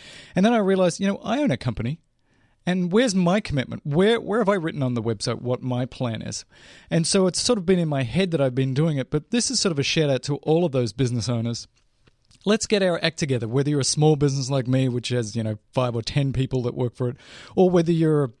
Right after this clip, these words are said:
have somebody that has a hundred thousand employees. We should formulate this. You should write down how you're gonna do it. And I'm actually gonna do a podcast. Maybe we do it here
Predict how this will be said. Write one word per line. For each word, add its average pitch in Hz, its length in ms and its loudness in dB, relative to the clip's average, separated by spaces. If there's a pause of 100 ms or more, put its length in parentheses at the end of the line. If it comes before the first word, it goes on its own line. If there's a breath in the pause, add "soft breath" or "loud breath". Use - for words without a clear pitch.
(200)
have 147 180 2
somebody 151 400 2
that 123 160 0
has 131 160 0
a 127 100 0
hundred 156 280 0
thousand 120 300 -2
employees. 117 500 -2 (540 loud breath)
We 240 200 6
should 190 200 -2
formulate 175 600 2
this. 147 320 -2 (160)
You 151 100 0
should 110 420 -6
write 147 280 2
down 160 260 2
how 139 140 0
you're 139 160 0
gonna 131 180 0
do 117 240 0
it. - 80 -8 (380 loud breath)
And 156 120 2
I'm 180 140 4
actually 180 240 0
gonna 160 160 2
do 151 340 2
a 139 80 0
podcast. 143 520 0
Maybe 143 200 0
we 131 120 0
do 123 160 0
it 113 60 -2
here 117 280 -2